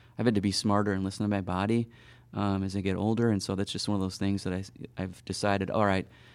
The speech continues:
I, I had great weight workouts during my base training period. Um, I feel like I'm getting some strength from swimming in my upper body. Um, my legs are obviously strong from my, you know,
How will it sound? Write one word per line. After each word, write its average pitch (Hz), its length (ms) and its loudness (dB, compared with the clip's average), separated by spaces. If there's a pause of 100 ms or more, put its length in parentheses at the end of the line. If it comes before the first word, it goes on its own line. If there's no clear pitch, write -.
(220)
I, 98 160 -2
I 92 120 -2
had 92 280 -4
great 101 400 -2
weight 104 180 0
workouts 95 600 -4
during 101 220 0
my 92 100 -2
base 92 280 -4
training 98 280 -2
period. 98 340 -2 (400)
Um, 90 480 -2 (640)
I - 40 -20
feel 113 120 2
like 101 140 2
I'm 110 100 2
getting 104 200 0
some 95 160 -4
strength 95 340 -6
from 90 140 -6
swimming 104 460 -2
in 110 140 -4
my 101 120 -2
upper 104 160 -4
body. 104 440 0 (340)
Um, 92 240 -4
my 95 140 -2
legs 98 260 0
are 95 60 0
obviously 90 300 -6
strong 95 280 -2
from 95 160 -6
my, 92 240 -2
you 98 80 -4
know, 90 240 -6